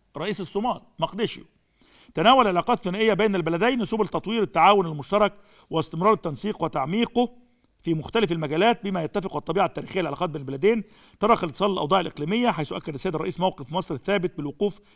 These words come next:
بجانب الصومال الشقيق ودعم أمنه واستقراره. صرح بذلك المستشار أحمد فهمي المتحدث الرسمي باسم رئاسة الجمهورية.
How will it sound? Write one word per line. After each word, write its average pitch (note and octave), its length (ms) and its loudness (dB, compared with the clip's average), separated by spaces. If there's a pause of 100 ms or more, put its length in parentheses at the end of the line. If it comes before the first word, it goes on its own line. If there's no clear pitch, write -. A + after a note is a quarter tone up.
بجانب E3+ 320 0
الصومال E3+ 340 0
الشقيق F3 580 -4 (440)
ودعم F3 320 6
أمنه F3+ 480 0
واستقراره. A3 640 2 (260)
صرح G3 260 -2
بذلك E3 280 -2
المستشار D3+ 380 -6
أحمد D3 260 -8
فهمي D#3+ 320 -4 (220)
المتحدث C3 480 -8
الرسمي C#3+ 320 -10
باسم D3+ 360 -10 (220)
رئاسة D3 400 -8 (160)
الجمهورية. B2+ 520 -8